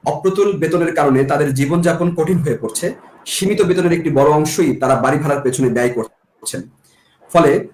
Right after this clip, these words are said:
দৈনন্দিন যে তাদের প্রয়োজন, সেটি মেটানো তাদের জন্য অত্যন্ত কষ্টসাধ্য হয়ে পড়েছে। এ অবস্থায় বাড়ি ভাড়া শতাংশ হারে বৃদ্ধির দাবি জানিয়ে আসছেন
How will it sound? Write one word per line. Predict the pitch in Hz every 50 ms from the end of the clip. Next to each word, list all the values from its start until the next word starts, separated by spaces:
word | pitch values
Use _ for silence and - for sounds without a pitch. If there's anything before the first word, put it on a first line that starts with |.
| _ _ 127
দৈনন্দিন | 135 160 175 185 185 180 190 208 214 202
যে | - 190 185
তাদের | - 170 165 156 -
প্রয়োজন, | - 156 165 175 170 - - - 208 208
সেটি | - - - 175 170 165
মেটানো | 147 139 156 160 175 156
তাদের | 160 143 139
জন্য | 131 139 139
অত্যন্ত | 135 139 - - 202 190 190 185 -
কষ্টসাধ্য | 143 143 139 - - 151 131 127 127
হয়ে | 120 120 113
পড়েছে। | 117 117 117 - - 117 - - - _ _ _ _ _ _
এ | - 151
অবস্থায় | 175 180 175 185 180 - - 160 123 110 - - - _ _ _ _ -
বাড়ি | 120 135 147 165 180
ভাড়া | 175 185 185 175
শতাংশ | 175 180 165 - 170 175 170 180
হারে | 175 175 156 160
বৃদ্ধির | 156 - 147 151 151 - 160 165 151 135 -
দাবি | 131 135 135 156
জানিয়ে | 156 160 151 147 143 135
আসছেন | 127 131 - - 165 170 240